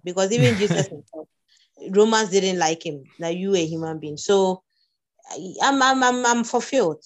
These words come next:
Speaker 1: if I should say. Yes, I'm, I'm really very fulfilled, because even though the, the pace at which I'm moving, I would have loved that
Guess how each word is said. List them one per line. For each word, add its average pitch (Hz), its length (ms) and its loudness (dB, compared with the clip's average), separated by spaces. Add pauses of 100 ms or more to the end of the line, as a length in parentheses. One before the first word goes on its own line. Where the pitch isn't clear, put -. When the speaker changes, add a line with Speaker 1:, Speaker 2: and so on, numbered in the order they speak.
(120)
Speaker 1:
if 185 200 -8
I 151 100 -4
should 151 160 -12
say. 165 200 -2
Yes, 147 380 -4 (160)
I'm, 170 320 -4
I'm 170 280 -4
really 214 260 6
very 170 260 0
fulfilled, 156 420 -6
because 151 460 -8 (580)
even 294 340 4
though 247 320 8
the, 175 560 2 (140)
the 180 200 2 (100)
pace 262 540 6
at 170 240 -2
which 220 240 -2
I'm 160 140 -6
moving, 180 420 -2
I 160 120 0
would 160 280 -6
have 160 200 -2 (220)
loved 196 380 0
that 180 180 0